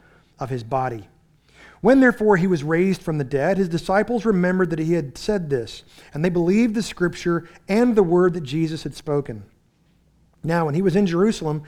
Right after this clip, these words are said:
at the Passover feast, many believed in his name when they saw the signs that he was doing. But Jesus, on his part, did not entrust himself to them,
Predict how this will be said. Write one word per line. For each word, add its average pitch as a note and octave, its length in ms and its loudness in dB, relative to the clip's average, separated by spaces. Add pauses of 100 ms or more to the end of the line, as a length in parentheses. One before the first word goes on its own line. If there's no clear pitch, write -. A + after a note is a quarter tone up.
(180)
at D3 120 -6
the D3+ 60 -2
Passover E3 460 0
feast, F3 400 -4 (260)
many E3+ 320 2
believed F#3+ 460 4
in F3+ 80 0
his D3+ 140 -2
name E3+ 280 0
when D#3 120 -2
they D#3 100 -4
saw F#3 340 0
the G#3+ 80 -6
signs F3+ 460 -2
that D#3+ 80 -4
he E3 80 0
was C#3+ 160 -4
doing. C3 360 -4 (380)
But E3 120 -10
Jesus, G3+ 400 0
on F3+ 100 0
his E3 100 -2
part, D3+ 360 -2
did D#3 160 -2
not E3+ 240 2
entrust F3+ 400 -4
himself D#3 480 -4
to F#3+ 180 -2
them, A2+ 240 -8